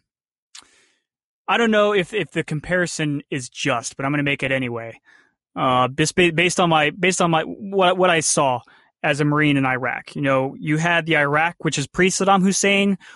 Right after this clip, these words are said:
which was a terrifying place to be, um, for a lot of people, yet it was stable. And then you have the Iraq after Saddam Hussein, uh, which was a terrifying place to be,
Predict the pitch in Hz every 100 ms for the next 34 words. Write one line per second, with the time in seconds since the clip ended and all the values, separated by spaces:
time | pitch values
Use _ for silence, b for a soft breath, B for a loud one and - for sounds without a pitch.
0 | B 151 143 - 147 139 139 135 - 143
1 | - 175 220 226 208 208 208 190 190 -
2 | 180 151 147 143 B B B B B -
3 | 139 139 139 135 135 139 - 160 151 156
4 | 143 156 190 - 175 156 165 196 403 151
5 | 143 135 123 - 156 151 113 120 _ _
6 | _ 151 147 147 147 156 147 143 143 156
7 | 156 - _ 190 208 196 - 156 147 143
8 | 143 - 143 139 143 147 B B B _
9 | 143 139 143 151 160 - 143 139 - 220
10 | 240 220 - 185 185 - 180 160 147 147
11 | 190 147 143